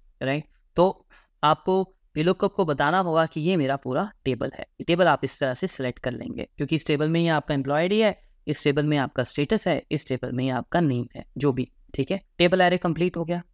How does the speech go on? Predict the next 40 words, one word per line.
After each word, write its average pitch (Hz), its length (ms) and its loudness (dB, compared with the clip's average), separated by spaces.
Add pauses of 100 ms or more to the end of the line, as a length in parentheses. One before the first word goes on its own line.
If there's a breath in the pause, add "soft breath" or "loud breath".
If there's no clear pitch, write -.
(440 soft breath)
टेबल 139 200 4
बता 139 240 4
दिया 165 180 4
आपने 160 180 0
कि 147 260 -2 (120)
आपको 131 240 0
हंड्रेड 131 320 0
एंड 139 280 2 (1000)
वन 147 220 2
कहाँ 165 300 0
ढूंढना 123 240 -4
है। 113 100 -10 (140)
अब 226 200 6
अगर 240 220 4
उसने 240 320 0
ढूंढ 156 260 -2
लिया, 160 300 0 (380 soft breath)
मान 170 220 4
के 190 80 0
चलो 180 380 -2
ढूंढ 165 220 0
लिया, 120 160 -2
अब 135 180 -2
जैसे 147 220 -4
हमने 151 260 0
भी 170 120 0
वन 147 160 2
ज़ीरो 160 180 0
वन 160 160 0
ढूंढ 143 200 -2
लिया 131 200 -2
था, 127 120 -12
अब - 280 2
क्या, 117 180 -6 (180)
अब 180 120 4
ये 214 240 2
फीमेल 202 400 2
है, 311 140 0 (380)
पुनीत 170 320 0
है 277 180 2